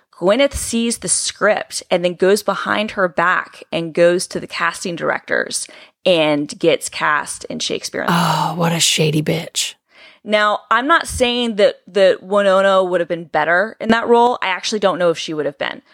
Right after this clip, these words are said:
Speaker 1: But that, she, yeah, exactly. But, like, you know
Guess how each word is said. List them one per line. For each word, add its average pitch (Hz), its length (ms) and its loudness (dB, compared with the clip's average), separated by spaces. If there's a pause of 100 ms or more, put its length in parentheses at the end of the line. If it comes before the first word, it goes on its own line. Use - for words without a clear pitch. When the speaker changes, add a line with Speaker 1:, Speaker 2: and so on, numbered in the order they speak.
(460)
Speaker 1:
But 165 380 0 (720)
that, 196 460 0 (120)
she, - 260 -8
yeah, 202 140 0
exactly. 156 680 -2
But, 202 160 0
like, 170 360 -2
you 208 80 -2
know 156 420 2